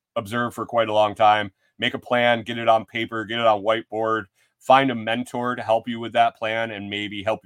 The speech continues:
guide you through it. Somebody that keeps you accountable for, uh, for doing the things that you decide you want to do, uh, and,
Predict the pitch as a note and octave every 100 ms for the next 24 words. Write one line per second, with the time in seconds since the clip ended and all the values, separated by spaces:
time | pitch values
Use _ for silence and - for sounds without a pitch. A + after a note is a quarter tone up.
0 | - G2+ G#2 F#2+ G2+ - G2 G#2 A2 -
1 | G#2 G2+ G2 F#2+ F#2+ _ A#2+ G#2+ G#2 F#2+
2 | G#2+ G#2 G#2 G#2 G#2 - G2+ G2 F#2+ F#2
3 | F2 E2+ E2 - F#2+ - G#2+ G#2+ A2+ A2+
4 | G#2+ A2+ A2+ A#2 - F#2+ G2+ G#2 _ -
5 | - G#2 G#2 G#2 F#2+ G2+ G2+ G#2 G#2+ A2
6 | A2 _ _ _ - G#2 G2+ G2 G#2+ G#2+
7 | G#2+